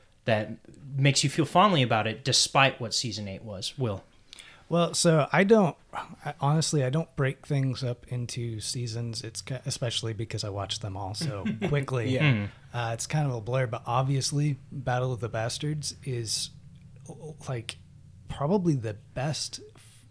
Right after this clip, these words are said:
Speaker 2: battle scene I have ever seen in any movie or T V show. It's just unparalleled. All of the strategic, uh, you know, elements as far as just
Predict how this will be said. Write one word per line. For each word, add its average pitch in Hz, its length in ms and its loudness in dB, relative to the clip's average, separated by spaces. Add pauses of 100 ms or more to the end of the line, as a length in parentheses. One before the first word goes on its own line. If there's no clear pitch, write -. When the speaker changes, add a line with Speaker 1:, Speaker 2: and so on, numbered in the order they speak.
(180)
Speaker 2:
battle 147 580 -2
scene 151 500 0
I 123 80 -6
have 120 160 -6 (120)
ever 127 280 -2
seen 113 420 -6
in 110 300 -10
any 127 260 -4
movie 120 400 -6
or 110 180 -8
T 104 200 -12
V 110 160 -10
show. 95 400 -8
It's 113 240 -8
just - 460 -6 (340)
unparalleled. 131 800 -4
All 123 200 -4
of 127 140 -6
the 123 100 -6
strategic, 160 880 -4 (560)
uh, 110 320 -6 (220)
you 127 100 -8
know, 113 180 -8
elements 143 640 -2
as 127 160 -6
far 123 220 -4
as 120 140 -6
just - 340 -8